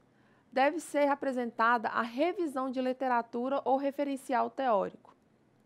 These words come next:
Trata-se de um levantamento bibliográfico básico que fundamenta a discussão do objeto proposto. As leituras preliminares que possibilitaram a delimitação do tema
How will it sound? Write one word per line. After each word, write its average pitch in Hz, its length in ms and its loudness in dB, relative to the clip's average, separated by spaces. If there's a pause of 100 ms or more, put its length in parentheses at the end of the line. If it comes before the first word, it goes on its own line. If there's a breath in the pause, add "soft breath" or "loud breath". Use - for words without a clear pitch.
(600 soft breath)
Trata-se 269 560 4
de 202 160 -4
um 277 100 -4
levantamento 294 760 -2
bibliográfico 254 1000 -2
básico 220 680 2 (300 soft breath)
que 269 100 -8
fundamenta 277 680 -2
a 226 80 -2
discussão 277 600 -8
do 285 200 -6 (100)
objeto 254 640 -4
proposto. 233 680 -8 (1040 loud breath)
As 262 180 2
leituras 349 540 -2
preliminares 226 840 -2
que 220 160 -16
possibilitaram 226 800 -2
a 262 40 -6
delimitação 214 760 -4
do 220 100 -8
tema 226 520 -8